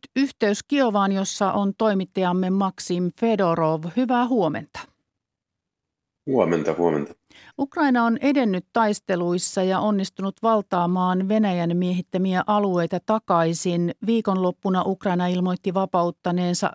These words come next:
Speaker 1: strategisesti tärkeän Limanin kaupungin Donetskissa. Miksi tämä on tärkeä voitto Ukrainalle?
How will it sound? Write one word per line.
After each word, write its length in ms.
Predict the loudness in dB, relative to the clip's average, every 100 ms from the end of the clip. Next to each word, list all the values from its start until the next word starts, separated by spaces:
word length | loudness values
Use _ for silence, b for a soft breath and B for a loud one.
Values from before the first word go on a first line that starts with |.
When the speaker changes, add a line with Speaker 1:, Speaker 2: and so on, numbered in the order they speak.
| -6
Speaker 1:
strategisesti 840 | -4 -2 -2 -6 -6 -6 -6 -6
tärkeän 580 | -2 -2 -2 -2 -2 0
Limanin 480 | 0 0 0 -2 -2
kaupungin 580 | 0 0 0 -2 -2 0
Donetskissa. 760 | 0 0 -2 -6 -10 -8 -4 -6 B B B B B B
Miksi 400 | -2 -2 -4 -4 _ _
tämä 400 | 0 2 2 0 0
on 260 | -2 0
tärkeä 500 | 2 0 0 -2 0
voitto 420 | 2 0 0 -6 -6
Ukrainalle? 680 | -6 -4 -2 0 -2 -6